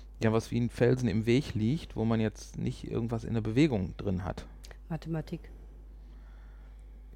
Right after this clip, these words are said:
Speaker 2: Also Grundsa-, Aussagen von, von Festlegungen von mathematischen Werten zum Beispiel,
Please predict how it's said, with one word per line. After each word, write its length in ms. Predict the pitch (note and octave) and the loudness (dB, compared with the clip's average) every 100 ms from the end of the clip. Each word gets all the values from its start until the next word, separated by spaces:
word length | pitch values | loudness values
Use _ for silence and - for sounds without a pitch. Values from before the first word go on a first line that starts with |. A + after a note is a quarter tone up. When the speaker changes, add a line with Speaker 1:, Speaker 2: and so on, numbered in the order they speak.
| - - | -10 -4
Speaker 2:
Also 180 | E3+ F3 | -2 -2
Grundsa-, 480 | - G3+ G3 F#3+ F3 | 2 2 4 4 6
Aussagen 480 | F#3 F#3+ F#3 F3+ F3 | 4 4 2 2 0
von, 220 | F3 D3+ | -2 -2
von 240 | - D#3 | -4 -4
Festlegungen 640 | D3 F#3 - - E3+ E3 E3 | 0 -2 -2 -4 -2 -2 -2
von 220 | E3+ D#3 | -2 -2
mathematischen 720 | D3+ - E3 D3+ D3+ - C#3 | -2 -4 -4 -4 -6 -6 -2
Werten 340 | C#3 C3 A#2+ | 0 0 -4
zum 160 | A#2 B2+ | -10 -10
Beispiel, 320 | A#2+ - - | -10 -10 -8